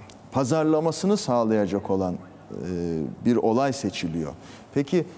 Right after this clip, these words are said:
bu pazarlamayı ne sağlıyor? Çünkü, e, bu, e, Gezi'de, e, öldürülen, e, vatandaşlarımızı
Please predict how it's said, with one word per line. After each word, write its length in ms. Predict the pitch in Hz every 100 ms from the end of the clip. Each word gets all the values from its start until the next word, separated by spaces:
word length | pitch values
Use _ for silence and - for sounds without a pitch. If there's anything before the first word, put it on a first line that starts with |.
| -
bu 80 | 156
pazarlamayı 800 | 165 165 151 175 175 175 165 147
ne 120 | 214
sağlıyor? 600 | 226 147 117 98 98 151 247 - - - -
Çünkü, 460 | - 208 196 165 202 - - - - -
e, 40 | 107 104 101 127 - - -
bu, 300 | 120 202 - - -
e, 60 | 107 107 98 - - - - - - - - - 90
Gezi'de, 520 | 107 107 131 175 196 190 - - -
e, 40 | 107 101 101 92 -
öldürülen, 560 | 127 113 113 104 98
e, 240 | 85 - 95 92 90 87 90 85 82 82
vatandaşlarımızı 1300 | 107 120 113 107 101 - 104 104 101 101 101 165